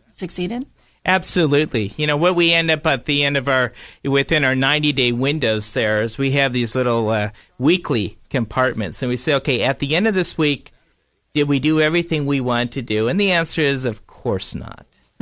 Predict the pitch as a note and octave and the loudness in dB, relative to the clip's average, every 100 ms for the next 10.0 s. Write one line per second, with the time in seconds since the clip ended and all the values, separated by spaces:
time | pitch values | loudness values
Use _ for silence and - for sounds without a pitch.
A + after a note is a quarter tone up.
0 | - - A2 - - A#2 - - A#2 A#2 | -6 -2 -2 -4 -4 -6 -6 -4 -2 -2
1 | F#3+ G3 - - G3+ G3+ G3 C4 E3 F#3 | -4 0 0 0 2 4 4 2 0 -4
2 | E3+ F3 D#3+ - - D#3 G#3 G#3+ - F3+ | -2 0 0 -2 -10 0 2 2 2 4
3 | E3+ E3 - G3 A3 A#3+ - C4 D#4 A3+ | 4 0 0 0 2 0 0 0 0 -2
4 | D#3+ E3 D#3+ C4+ C4+ B3 - - - B3+ | 0 -2 0 -2 -2 -4 -8 -16 -2 0
5 | B3 A3+ F#3+ G#3 G3+ G3 F#3 E3+ D3+ E3+ | 0 0 2 4 2 0 2 2 2 0
6 | D3 B2+ F2+ - C3+ E3+ G#3 B3 - _ | 0 0 -2 -4 2 4 4 0 -8 _
7 | _ _ - A#2+ B2+ B2 - - G#3+ - | _ _ -4 0 2 0 -2 -2 -2 0
8 | G3+ F#3 D#3+ D#3 D3+ D#3 E3 E3 D#3+ C#3 | 0 0 0 0 0 0 -2 -2 -2 0
9 | C3+ B2 D#3+ F3 F3+ - E3+ D3+ C#3 | 0 0 -2 0 -2 -2 -2 0 0